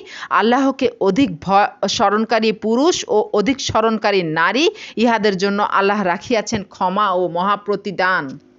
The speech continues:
আল্লাহ ও তাহার রাসূল কোনো বিষয়ে নির্দেশ দিলে কোনো মুমিন পুরুষ কিংবা মুমিন নারীর সে বিষয়ে ভিন্ন সিদ্ধান্তের অধিকার থাকিবে না। কেহ আল্লাহ এবং তাহার রাসূলকে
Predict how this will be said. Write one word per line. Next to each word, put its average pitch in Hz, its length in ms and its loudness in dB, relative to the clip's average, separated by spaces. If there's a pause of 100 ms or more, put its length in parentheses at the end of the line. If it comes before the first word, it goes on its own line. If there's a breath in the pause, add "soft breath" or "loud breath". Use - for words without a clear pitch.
(240)
আল্লাহ 185 520 2
ও 214 100 4
তাহার 208 400 0
রাসূল 269 460 2
কোনো 202 240 0
বিষয়ে 208 400 2
নির্দেশ 185 500 0
দিলে 202 320 2
কোনো 208 260 0
মুমিন 208 400 2
পুরুষ 226 540 0
কিংবা 196 360 0
মুমিন 190 320 0
নারীর 185 460 2 (260 loud breath)
সে 202 180 2
বিষয়ে 190 400 2
ভিন্ন 226 360 4
সিদ্ধান্তের 202 600 -2
অধিকার 170 520 0
থাকিবে 160 340 -2
না। 143 260 0 (300 loud breath)
কেহ 262 220 2 (140)
আল্লাহ 190 380 4 (320 loud breath)
এবং 202 320 0
তাহার 202 320 0
রাসূলকে 185 460 0